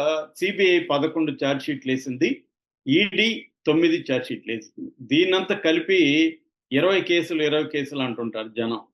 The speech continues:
ముఖ్యంగా తెలుగుదేశం మీడియా. ఇది కేసు ఒకటే. దీంట్లో ఏంటంటే, ఈడీ and సీబీఐ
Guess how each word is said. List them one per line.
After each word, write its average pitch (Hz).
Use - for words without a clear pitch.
ముఖ్యంగా 135
తెలుగుదేశం 135
మీడియా. 104
ఇది 113
కేసు 175
ఒకటే. 131
దీంట్లో 135
ఏంటంటే, 160
ఈడీ 151
and 139
సీబీఐ 139